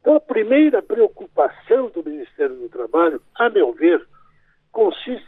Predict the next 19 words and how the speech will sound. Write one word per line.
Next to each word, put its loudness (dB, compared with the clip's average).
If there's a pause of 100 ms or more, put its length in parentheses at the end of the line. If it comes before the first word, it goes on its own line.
na 2
recuperação -2
do -12
mercado -2
de -2
trabalho. -8 (540)
E 2
aqui -2
ele 0
precisa -2
ter -2
uma -4
atuação -4 (600)
em 0
harmonia 0
com -8
o -4
Ministério 0
do, -2